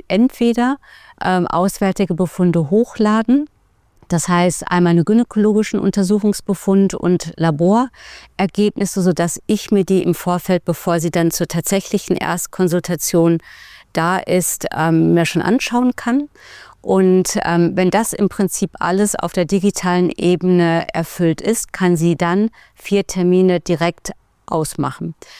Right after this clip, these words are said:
Und jeder Termin hat dreißig Minuten. Der erste, ähm, dreißig Minuten Termin ist mit dem Assistenzarzt oder der Assistenzärztin,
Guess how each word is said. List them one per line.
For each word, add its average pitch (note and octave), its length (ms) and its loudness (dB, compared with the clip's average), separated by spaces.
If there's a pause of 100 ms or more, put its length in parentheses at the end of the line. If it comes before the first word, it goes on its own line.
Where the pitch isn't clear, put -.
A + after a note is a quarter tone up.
(320)
Und F3 440 2
jeder G#3 340 0
Termin G3 460 2
hat E3+ 140 -2
dreißig F3 540 -4
Minuten. F#3+ 560 2 (400)
Der - 140 -2
erste, G#3 880 0
ähm, F#3 400 2
dreißig F3+ 480 -2
Minuten F#3 340 2
Termin F3+ 440 2
ist - 160 -4
mit F3 160 0
dem F3 120 2
Assistenzarzt G3+ 1080 -2
oder F3+ 140 0
der F3 160 -2
Assistenzärztin, G3 1120 -2